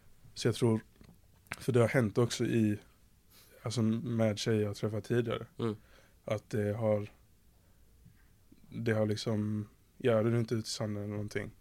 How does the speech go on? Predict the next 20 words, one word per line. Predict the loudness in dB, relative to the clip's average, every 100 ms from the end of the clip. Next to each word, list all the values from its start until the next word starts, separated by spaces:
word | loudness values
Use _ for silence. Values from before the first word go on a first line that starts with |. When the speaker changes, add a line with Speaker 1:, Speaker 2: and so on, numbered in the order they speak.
| -14
Speaker 2:
Mm. | -10 -8 -6
Speaker 1:
Eh, | -6 -6 -8 -10 -10 -12 -14 -18 -12
och | -10
sen | -4 -2 -4 -8 _ _ -20 _ -20 -20 _ -20 -20 -20 -20 _ _
så | -10 -6
skyller | 0 0
man | 0 -4
på | -4
sig | -6 -6
själv | -4 -6 -6
för | -8 -6 -6
att, | -10 -20 -20 _ _ -20 _ -20 -20 -20 -20 -20 -16
ja, | -6 -6 -6 -18 -20 _ _ -20 _
man | -2 0
hittar | 0 -2 -4
inte | -4 -4 -6
problemet | -4 -2 -2 -4 -8
som | -6 -6 -6
fanns | -8 -8 -6
egentligen. | -8 -8 -18